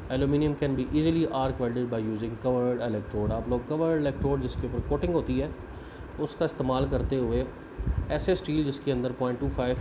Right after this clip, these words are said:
aluminium मौजूद है आसानी से weld कर सकते हैं।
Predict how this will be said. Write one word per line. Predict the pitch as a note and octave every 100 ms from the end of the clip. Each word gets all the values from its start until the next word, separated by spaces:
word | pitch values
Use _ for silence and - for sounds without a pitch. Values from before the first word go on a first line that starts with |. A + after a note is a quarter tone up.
| -
aluminium | B2 A#2 B2 B2+ B2
मौजूद | A#2+ G#2+ A#2 C#3+
है | B2 A2 A2+ - - - -
आसानी | B2+ C#3 C3+
से | C3+ B2+
weld | A#2 A2
कर | G2+ F#2+
सकते | - F2+ G2
हैं। | F2 -